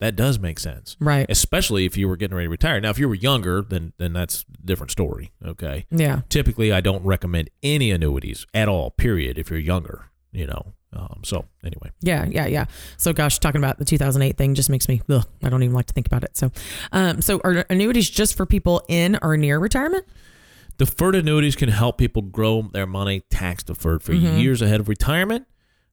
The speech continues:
Speaker 1: Okay, I wouldn't say that anybody in their twenties and thirties and even forties would be
Speaker 2: May,
Speaker 1: right for
Speaker 2: yeah,
Speaker 1: that.
Speaker 2: okay.
Speaker 1: Okay, we're talking fifty and older.
Speaker 2: Mm-hmm.
Speaker 1: Okay,
Speaker 2: Mm-hmm.
Speaker 1: usually,
Speaker 2: Usually,
Speaker 1: usually,
Speaker 2: yeah.
Speaker 1: but it depends on
Speaker 2: Again.
Speaker 1: the specific
Speaker 2: Yeah.
Speaker 1: situation, you know. So anyway.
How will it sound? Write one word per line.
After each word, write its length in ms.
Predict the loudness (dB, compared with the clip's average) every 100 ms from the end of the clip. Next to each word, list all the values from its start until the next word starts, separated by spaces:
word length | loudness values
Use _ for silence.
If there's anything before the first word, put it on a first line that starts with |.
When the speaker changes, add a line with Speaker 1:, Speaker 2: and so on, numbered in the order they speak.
| -6
Speaker 1:
Okay, 180 | -2 0
I 140 | 2
wouldn't 320 | 2 2 2 0
say 260 | 2 2
that 200 | 2 -2 _
anybody 460 | -4 -2 2 2 2
in 60 | 0
their 80 | -2
twenties 400 | -2 -2 -2 -4
and 120 | 0
thirties 360 | 2 2 0
and 100 | 0
even 220 | -2 -4 -6
forties 580 | -2 2 2 0 -4 -12 _
would 160 | -4 2
be 80 |
Speaker 2:
May, 100 | 4 4
Speaker 1:
right 180 | 0 0
for 80 | 0
Speaker 2:
yeah, 120 | 0
Speaker 1:
that. 140 | 0 -2
Speaker 2:
okay. 240 | 0 -2 -4 _
Speaker 1:
Okay, 240 | -2 -2 -4 _ -2
we're 100 | 0
talking 280 | 2 0 -4
fifty 420 | 0 0 0 -2
and 100 | 0
older. 320 | -2 -4 -2
Speaker 2:
Mm-hmm. 500 | 0 0 -2 _ -6
Speaker 1:
Okay, 200 | -4 0
Speaker 2:
Mm-hmm. 100 | 2
Speaker 1:
usually, 420 | 4 4 0 -2 2
Speaker 2:
Usually, 340 | 4 4 2
Speaker 1:
usually, 240 | -2 -4 -2
Speaker 2:
yeah. 100 | 0
Speaker 1:
but 100 | 2
it 40 | 2
depends 460 | 2 2 4 4
on 60 | 4
Speaker 2:
Again. 100 | 4
Speaker 1:
the 60 | 2
specific 460 | 2 2 0 0 0
Speaker 2:
Yeah. 80 | 2
Speaker 1:
situation, 640 | 4 4 2 0 -4 -10
you 140 | -10
know. 240 | -8 -6 -8 _ _ _ _ _ _ _
So 180 | -6 -2
anyway. 320 | -2 -4